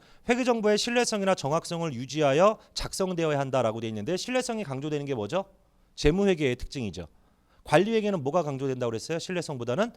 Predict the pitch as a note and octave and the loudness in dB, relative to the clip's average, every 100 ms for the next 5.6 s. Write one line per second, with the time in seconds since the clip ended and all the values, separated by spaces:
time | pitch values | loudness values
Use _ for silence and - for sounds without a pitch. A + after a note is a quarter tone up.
0 | _ _ - C3+ - - G3+ - - C3+ | _ _ 0 0 0 2 2 0 -4 -4
1 | - G#2+ G2 F2+ B2 F#3+ - _ _ _ | -2 -2 0 2 2 2 -4 _ _ _
2 | _ _ _ D3 C#3+ D3+ C#3 E3+ - _ | _ _ _ 2 2 -2 2 0 0 _
3 | - C#3+ - A#3 D#3 F#3+ A3+ _ - - | 0 2 6 6 6 4 -4 _ -4 -2
4 | A3 G#3 G#3+ F3 G#2+ F#2 F2 - _ _ | 0 4 4 4 0 -2 -4 -14 _ _
5 | _ - D#3 D3+ D#3 | _ 6 6 8 2